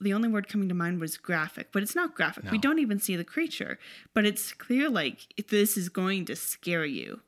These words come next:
Speaker 2: Yeah.
Speaker 1: Like, this is what we were wanting to do.
Speaker 2: Yes, it's clear the movie's trying to scare you, which is cool to see. Um, similarly, this is Michael Landon's first film,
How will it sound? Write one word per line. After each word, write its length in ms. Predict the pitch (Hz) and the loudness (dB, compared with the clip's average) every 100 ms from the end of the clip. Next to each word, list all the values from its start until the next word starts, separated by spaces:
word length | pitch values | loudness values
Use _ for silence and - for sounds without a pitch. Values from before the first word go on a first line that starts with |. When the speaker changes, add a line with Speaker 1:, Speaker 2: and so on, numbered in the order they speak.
| - | -8
Speaker 2:
Yeah. 140 | - | -8
Speaker 1:
Like, 200 | - - | -8 -4
this 340 | 185 196 - 165 | 0 0 -2 -6
is 120 | 190 | -6
what 220 | 180 180 | -4 -2
we 100 | 170 | -4
were 220 | 170 160 156 | -8 -8 -8
wanting 420 | 170 165 165 160 165 | -4 -2 -2 -6 -8
to 80 | 185 | -8
do. 420 | - 117 50 - | -8 -8 -8 -6
Speaker 2:
Yes, 500 | 135 135 92 - - | 0 2 0 -2 -2
it's 180 | 143 120 | -2 -2
clear 320 | - 147 143 | -2 2 2
the 80 | 131 | 4
movie's 320 | 131 117 113 | 2 2 0
trying 340 | - 110 104 95 | 0 0 0 -2
to 60 | |
scare 320 | - - - - | -6 -8 -10 -12
you, 120 | - - | -14 -12
which 240 | 98 - | -8 -6
is 120 | 98 | -4
cool 300 | - 104 95 | -4 -4 -4
to 80 | 87 | -4
see. 520 | - - 92 82 82 _ - | -8 -6 -6 -8 -12 _ -6
Um, 640 | 104 101 101 98 98 95 _ _ _ _ _ _ _ - | -2 -2 -2 -2 -4 -6 _ _ _ _ _ _ _ -10
similarly, 880 | - - 190 233 120 95 92 170 - _ | -6 0 2 4 4 4 0 -2 -4 _
this 240 | 113 117 113 | -2 -2 0
is 100 | 107 | 2
Michael 360 | 107 104 95 | 2 2 0
Landon's 560 | 95 95 151 139 92 - | 2 2 2 2 0 -4
first 320 | 90 80 - | -6 -6 -6
film, 460 | - 65 98 135 | -6 -6 -4 -6